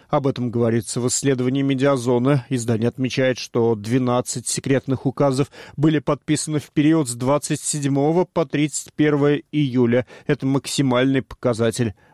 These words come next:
на всё время войны. Июльский показатель уступа-, секре-, числа секретных, а,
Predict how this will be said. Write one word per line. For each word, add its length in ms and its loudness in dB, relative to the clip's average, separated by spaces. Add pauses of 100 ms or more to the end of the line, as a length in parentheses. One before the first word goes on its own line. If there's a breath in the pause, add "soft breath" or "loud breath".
(140 soft breath)
на 260 2
всё 520 0 (180 soft breath)
время 580 0 (160 soft breath)
войны. 600 -2 (320)
Июльский 540 2
показатель 540 0
уступа-, 560 -2
секре-, 440 -4
числа 380 0
секретных, 640 -2 (320 loud breath)
а, 320 2